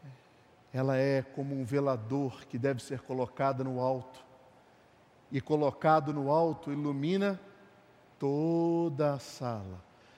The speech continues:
Mas a gente quer manter o velador embaixo da cama. Mas não, é lá no alto,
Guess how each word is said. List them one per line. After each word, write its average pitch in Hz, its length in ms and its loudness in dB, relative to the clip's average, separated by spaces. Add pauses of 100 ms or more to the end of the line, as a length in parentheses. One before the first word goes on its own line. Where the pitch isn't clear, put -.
(240)
Mas 156 220 2
a 165 80 2
gente 170 260 -4
quer 175 160 0
manter 170 380 0
o 170 80 4
velador 165 600 2
embaixo 165 460 -2
da 160 120 -2
cama. 180 500 -6 (520)
Mas 160 280 0
não, 196 440 2 (800)
é 156 80 4
lá 196 240 8
no 233 160 6
alto, 220 540 6